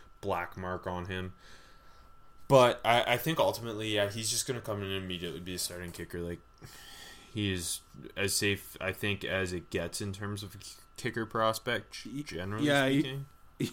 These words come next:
Speaker 2: he's also probably the best, uh, kickoff guy in the group.
Speaker 1: That's a good point.
Speaker 2: Um, deep in the end zone and lots of touchbacks and big hang time on them. Like, Bass, Bass put a lot of touchbacks in, but less hang time, if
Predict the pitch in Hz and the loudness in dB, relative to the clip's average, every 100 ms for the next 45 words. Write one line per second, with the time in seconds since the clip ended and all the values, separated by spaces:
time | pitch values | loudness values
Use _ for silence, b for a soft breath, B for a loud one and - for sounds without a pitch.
0 | 214 - 170 160 165 170 175 - - 139 | 6 8 8 8 6 8 6 4 2 6
1 | 139 143 135 123 117 113 - - 117 110 | 6 6 4 4 6 4 2 -4 -2 0
2 | 104 104 - 98 - 117 104 104 113 131 | 0 -2 -6 -12 -6 -4 -2 -2 -4 -4
3 | 120 120 120 120 117 120 117 117 - 113 | -2 0 0 -2 0 0 0 -2 2 2
4 | 107 104 - 95 95 - - - - 107 | 2 -2 -2 -4 -4 -8 -20 -20 -6 0
5 | 110 104 101 107 117 127 131 131 123 117 | 2 2 -2 -6 0 4 6 6 6 4
6 | 113 120 113 107 110 101 107 107 - 110 | 4 2 0 0 -4 -2 -2 -2 -4 -4
7 | - 113 104 123 123 135 - 110 113 113 | -2 -2 0 -2 2 2 2 0 0 0
8 | 127 131 143 143 139 143 120 147 135 - | -2 0 4 4 4 2 8 8 8 4
9 | - 135 175 - 175 123 123 120 - 113 | 4 4 6 6 8 8 6 4 2 0
10 | - 143 139 165 185 185 B B B 131 | 2 0 2 2 2 0 B B B 2
11 | 120 120 127 - 110 117 120 139 143 117 | 4 6 4 2 0 0 0 0 0 0
12 | - | -6